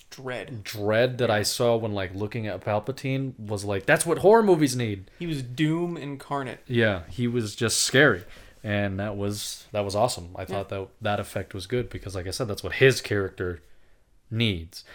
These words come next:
Speaker 2: 'Cause, like, when I, I remember watching the old ones, when you see Darth Vader, you're not necessarily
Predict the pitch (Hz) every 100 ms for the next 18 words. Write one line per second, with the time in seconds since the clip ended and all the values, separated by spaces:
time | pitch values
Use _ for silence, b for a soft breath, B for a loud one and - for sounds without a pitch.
0 | B B - 143 156 151 156 165 202 165
1 | 170 175 175 170 151 - _ _ 95 127
2 | 156 156 127 123 135 113 104 104 120 120
3 | 120 175 147 123 127 120 107 117 131 147
4 | 147 b b b b b b _ - 175
5 | 226 214 202 180 196 180 156 127 113 107